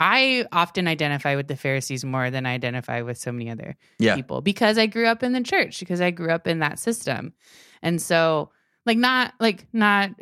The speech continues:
Speaker 1: speaking ill or not, like, saying I was necessarily damaged or whatever, but just, like, I grew up in that system. And so those are the people I'm gonna identify with because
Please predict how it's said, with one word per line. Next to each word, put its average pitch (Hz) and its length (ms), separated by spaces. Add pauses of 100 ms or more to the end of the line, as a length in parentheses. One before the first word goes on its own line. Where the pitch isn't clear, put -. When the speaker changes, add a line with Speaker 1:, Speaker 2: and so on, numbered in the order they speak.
Speaker 1:
speaking 180 460
ill 147 380
or 165 80
not, 156 320
like, 151 300 (500)
saying 170 360
I 156 140
was 165 240 (220)
necessarily 160 360
damaged 170 600
or 156 80
whatever, 147 360
but 156 180
just, 170 280
like, 156 300 (520)
I 175 200
grew 175 340
up 170 200
in 170 100
that 160 180
system. 202 420
And 156 120
so 156 240 (260)
those 214 320
are 277 80
the 190 160
people 196 360
I'm 170 180
gonna 151 180
identify 135 580
with - 200 (540)
because 165 520